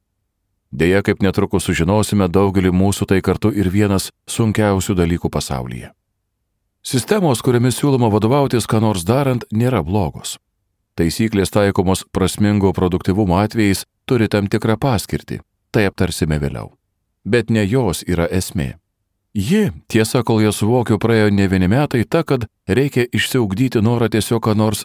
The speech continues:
daryti čia ir dabar. Žiūrint į darymą kaip į vienkartinį vyksmą, nesvarbu,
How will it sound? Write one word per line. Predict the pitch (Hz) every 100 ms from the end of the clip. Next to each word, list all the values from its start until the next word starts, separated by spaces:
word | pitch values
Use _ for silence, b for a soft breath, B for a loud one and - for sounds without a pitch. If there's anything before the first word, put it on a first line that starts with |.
| -
daryti | 92 98 113 107
čia | - 113
ir | - 104
dabar. | 104 110 110 71 - _ _ _
Žiūrint | - 80 98 92 85
į | 85
darymą | 92 92 90 87
kaip | 98 87
į | 85
vienkartinį | 87 82 85 95 80 76
vyksmą, | 117 - 113 104 85 _ _
nesvarbu, | 92 113 - 120 101